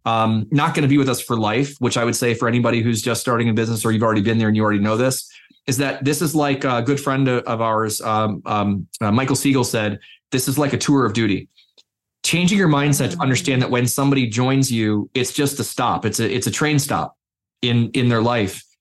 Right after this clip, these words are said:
Speaker 1: is really powerful, because now we, we aren't as territorial, uh, or being protective about other things happening in their life. So if I get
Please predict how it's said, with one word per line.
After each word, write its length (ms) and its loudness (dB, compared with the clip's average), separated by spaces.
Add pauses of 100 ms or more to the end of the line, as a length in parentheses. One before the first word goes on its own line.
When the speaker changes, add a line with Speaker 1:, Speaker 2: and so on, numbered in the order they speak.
(160)
Speaker 1:
is 160 0
really 180 4
powerful, 440 0
because 280 0
now 280 0
we, 320 0 (280)
we 160 0
aren't 300 0
as 220 -2
territorial, 720 -2 (420)
uh, 140 -2
or 140 2
being 220 2
protective 480 -2
about 600 0
other 160 -2
things 240 -2
happening 260 -2
in 80 2
their 100 2
life. 280 0
So 160 -2
if 100 -2
I 140 0
get 320 0